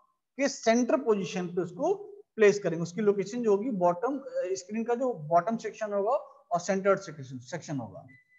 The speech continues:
लेकिन अगर हम कुछ ऐसे, अ, कुछ अलग तरह के buttons की बात करें, जैसे कि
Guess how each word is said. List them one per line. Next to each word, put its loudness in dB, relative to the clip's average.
लेकिन -2
अगर 0
हम 0
कुछ -6
ऐसे, 2
अ, -8
कुछ -8
अलग 2
तरह 0
के -6
buttons -4
की -12
बात 2
करें, -4
जैसे -4
कि -20